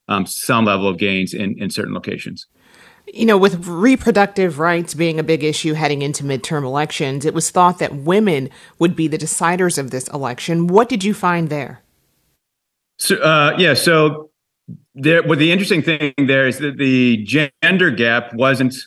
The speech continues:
Speaker 1: as massive, it, maybe, as some people were predicting it would be. So, uh, you know, the fifty-three percent of, uh, women voted Democratic and, and forty-two percent of men voted Democratic. So there's a, definitely a gap, but that's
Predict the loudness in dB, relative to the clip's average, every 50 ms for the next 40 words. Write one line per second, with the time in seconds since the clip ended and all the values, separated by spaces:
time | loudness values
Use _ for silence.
0 | _ _ _ _ _ _ _ _ _ _ _ -2 -2 0 2 4 4 4 6 4
1 | 2 2 0 -2 0 0 0 -2 0 0 0 0 2 2 2 0 0 0 0 0
2 | 0 2 0 0 2 2 0 2 2 2 0 0 -2 -2 -2 0 0 0 0 -2
3 | -2 0 0 -2 -2 -4 -6 -8 -10 -12 -4 0 2 2 2 2 -2 -2 0 2
4 | 2 4 4 4 4 4 4 4 2 2 2 0 0 -2 -2 -2 0 0 0 0
5 | 0 0 0 -2 -6 -12 -20 -20 _ _ _ _ -18 -2 0 0 2 2 0 2
6 | 2 0 0 0 0 0 2 2 2 2 0 -4 -2 0 2 2 4 2 2 2
7 | 2 2 2 4 4 2 4 2 2 0 0 -4 -4 -2 0 2 2 4 2 2
8 | 0 -2 -4 -4 -2 0 0 0 0 0 2 2 2 2 0 0 -2 -2 -2 -2
9 | -2 -4 -4 -4 -2 -2 -2 -2 0 2 2 2 2 0 -2 -4 -2 -4 -4 -2
10 | 0 2 2 2 2 2 2 2 2 0 -2 -2 0 0 0 0 0 0 -2 -2
11 | -2 -2 -4 -4 -2 -2 0 0 2 2 2 2 0 -4 -8 -2 0 0 2 2
12 | 2 0 0 2 0 0 0 0 0 0 0 0 0 -2 -6